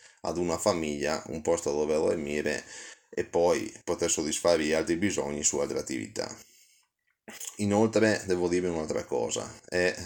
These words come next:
un momento che sentiamo parlare di bandi, di piano resistenza e resilienza,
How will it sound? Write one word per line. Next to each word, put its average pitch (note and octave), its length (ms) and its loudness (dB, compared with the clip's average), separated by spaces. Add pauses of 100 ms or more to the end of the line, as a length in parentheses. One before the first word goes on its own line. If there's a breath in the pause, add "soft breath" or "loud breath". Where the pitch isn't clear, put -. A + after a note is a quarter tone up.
un E2+ 140 -2
momento E2+ 460 0
che C#2 200 -2
sentiamo D#2 420 0
parlare D#2 400 0
di D#2 100 -6
bandi, E2+ 400 -2
di D#2 140 -4
piano D2+ 480 -2
resistenza D#2+ 480 -4
e D2 40 -4
resilienza, E2+ 600 -2